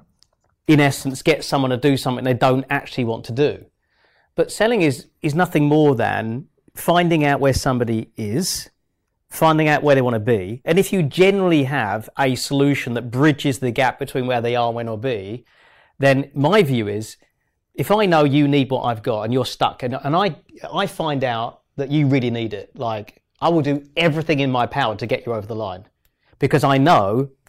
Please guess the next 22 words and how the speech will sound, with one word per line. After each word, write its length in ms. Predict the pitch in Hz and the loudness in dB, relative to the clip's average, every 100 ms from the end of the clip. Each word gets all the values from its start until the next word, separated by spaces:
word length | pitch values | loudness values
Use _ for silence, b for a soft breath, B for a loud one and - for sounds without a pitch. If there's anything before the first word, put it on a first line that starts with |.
| - | -6
having 240 | - 127 123 | 2 4 4
done 120 | 123 | 2
it 100 | 117 | 2
for 80 | 131 | 0
many 140 | 120 | 0
years, 380 | 113 127 101 104 - | 2 2 0 -2 0
uh, 60 | |
once 240 | 143 170 - | 4 4 2
you 60 | |
get 160 | 170 147 | 2 2
over 100 | 147 | 2
here, 80 | 143 | 2
you're 80 | 127 | 0
gonna 140 | 117 107 | -2 -4
say, 280 | 110 104 - _ | -6 -8 -12 _
"Thanks, 260 | 110 104 | -8 -8
Phil, 100 | 107 | -12
and 120 | 92 | -12
make 160 | 98 98 | -14 -14
that 120 | 92 | -14
decision," 380 | 95 104 95 101 _ _ _ _ _ _ - | -14 -16 -16 -20 _ _ _ _ _ _ -10
right? 280 | 117 120 | -8 -8